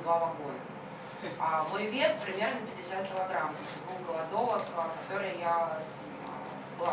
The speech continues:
вынуждена объявлять, э, пока пять месяцев находилась под стражей. Как я это на себе всё носила, я не знаю. Может быть, там нам придётся в дальнейшем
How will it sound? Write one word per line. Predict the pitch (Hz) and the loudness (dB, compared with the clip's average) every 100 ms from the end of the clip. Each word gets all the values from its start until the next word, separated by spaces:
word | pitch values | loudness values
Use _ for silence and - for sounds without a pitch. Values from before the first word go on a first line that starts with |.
| - | 2
вынуждена | - 190 - - - | -2 -6 -6 -6 -6
объявлять, | - - 170 170 | -6 -4 -2 -2
э, | - 147 143 | -4 -6 -4
пока | - 165 165 | -2 -2 -2
пять | 156 | -6
месяцев | 165 - - - - | -6 -6 -8 -10 -8
находилась | - - - - | -6 -4 -4 -6
под | - - | -8 -8
стражей. | - - - - - - - - - - - - - - - | -8 -8 -8 -8 -10 -10 -10 -10 -10 -8 -8 -10 -10 -10 -6
Как | 190 214 | -2 0
я | 240 | 0
это | 240 | 0
на | 233 | -4
себе | 233 214 | -4 -4
всё | 226 214 196 | -4 -2 -2
носила, | 190 - 302 214 | -2 -2 0 2
я | 190 | 2
не | 208 | 0
знаю. | 208 190 185 | 0 2 2
Может | - 208 202 | 0 -2 -2
быть, | 196 190 | -6 -2
там | 175 160 | 0 0
нам | 156 147 | -4 -6
придётся | 170 175 165 - | -6 -4 -6 -6
в | |
дальнейшем | 160 170 165 - | -6 -6 -6 -6